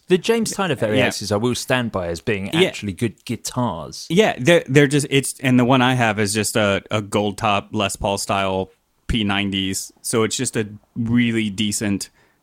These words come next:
Speaker 2: guit-, you know, P ninety guitar on its own. But then,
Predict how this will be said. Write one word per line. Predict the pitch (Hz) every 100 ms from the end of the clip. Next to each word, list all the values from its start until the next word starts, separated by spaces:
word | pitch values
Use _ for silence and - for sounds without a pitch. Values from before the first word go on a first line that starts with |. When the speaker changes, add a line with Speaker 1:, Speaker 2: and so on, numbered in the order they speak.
| _
Speaker 2:
guit-, | 113 - -
you | 117
know, | 107 98 -
P | 120
ninety | 110 107 110 101
guitar | 101 110 104 101 - _ _ - _ _
on | 113 113
its | 104
own. | 120 123 110 101
But | 120 110
then, | 123 110